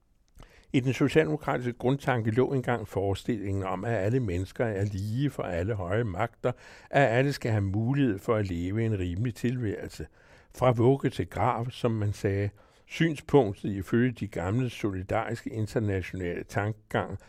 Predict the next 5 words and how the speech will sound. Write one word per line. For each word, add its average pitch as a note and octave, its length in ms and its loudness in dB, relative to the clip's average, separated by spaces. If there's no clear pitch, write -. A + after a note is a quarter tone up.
var, C3+ 200 6
at B2 240 -2
besværligheder, C#3 920 0
ulejlighed, A#2 760 0
omkostninger A2+ 840 0